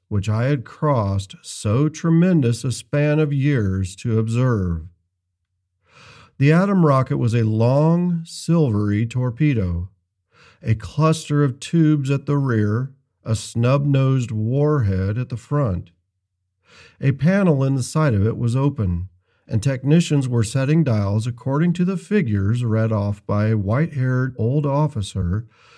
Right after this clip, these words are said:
with the insignia of a general on his collar. I listened in awe and reverence, straining to note and remember everything that occurred.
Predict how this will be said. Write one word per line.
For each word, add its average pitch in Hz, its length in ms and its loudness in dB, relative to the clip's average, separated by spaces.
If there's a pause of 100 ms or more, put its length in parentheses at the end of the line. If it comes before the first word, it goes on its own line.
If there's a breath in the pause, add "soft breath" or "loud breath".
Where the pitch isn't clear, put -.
(180 soft breath)
with 147 200 2
the 170 160 6
insignia 127 1120 0
of 101 140 -6
a 131 140 2
general 107 800 -2
on 98 240 -2
his 113 160 -2
collar. 101 640 -2 (1300 loud breath)
I 143 200 2
listened 170 560 4
in 127 240 0
awe 127 520 0
and 110 280 0
reverence, 90 640 -2 (440)
straining 175 580 2
to 165 160 0
note 127 440 4
and 127 140 0
remember 131 520 0
everything 110 580 -2
that 107 140 -2
occurred. 101 540 -4